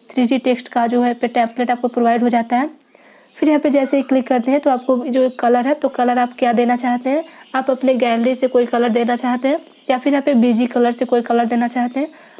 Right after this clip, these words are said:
तो सब के लिए आप यहाँ पे फीचर्स प्रोवाइड किया गया है। लाइक यहाँ पे गैलरी पे मैंने क्लिक किया, तो गैलरी पे, गैलरी से कोई भी इमेज आप देना चाहते हैं इसके बैकग्राउंड में, तो आप बैकग्राउंड ऐड कर सकते हैं। फिर यहाँ पे हम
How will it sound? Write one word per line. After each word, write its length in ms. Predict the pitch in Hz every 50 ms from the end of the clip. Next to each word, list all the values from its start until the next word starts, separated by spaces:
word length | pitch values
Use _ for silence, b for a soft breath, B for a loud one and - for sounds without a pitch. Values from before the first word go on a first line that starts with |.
| B -
तो 100 | 285 269
सब 260 | 277 302 269 254 - - -
के 140 | - 277 269
लिए 160 | 254 254 262
आप 180 | 262 247 247 269
यहाँ 100 | 262 247
पे 120 | - 254
फीचर्स 400 | 247 - 254 240 226 262 240 240
प्रोवाइड 380 | - - 240 240 233 240 233 226
किया 200 | - 247 247 240
गया 160 | 240 240 240
है। 120 | 247 285 311 - - - _ _ B B B B B B B B B B B B B B _ _ _
लाइक 140 | 262 262 254
यहाँ 100 | 277 262
पे 100 | 269 277
गैलरी 300 | 226 254 247 240 240 254
पे 140 | 247 - 269
मैंने 180 | 254 240 247
क्लिक 260 | 247 247 247 254 247 247
किया, 160 | 254 262 294
तो 120 | 294 311
गैलरी 340 | 240 240 240 233 233 233 254
पे, 280 | 247 262 254 247 247 247 247 247 B B B B _ -
गैलरी 280 | 254 240 254 247 269
से 140 | 262 - 262
कोई 200 | 247 - 240 247
भी 140 | 240 254 247
इमेज 240 | 240 233 254 240 254
आप 80 | 240 220
देना 240 | 226 240 240 247
चाहते 280 | 240 247 254 247 240 262
हैं 40 | 254
इसके 180 | 254 - -
बैकग्राउंड 460 | 240 233 226 233 233 226 226 240 240 247
में, 120 | 277 302
तो 120 | 302 294
आप 60 | 262 233
बैकग्राउंड 420 | 233 233 233 226 233 233 247 247
ऐड 180 | 240 226 226 226
कर 140 | - 240 226
सकते 300 | 226 240 226 233 - 247
हैं। 120 | 262 302 320 - B B B B B B B B -
फिर 120 | - 269
यहाँ 120 | 294 294 277
पे 100 | 294 294
हम 140 | 285 277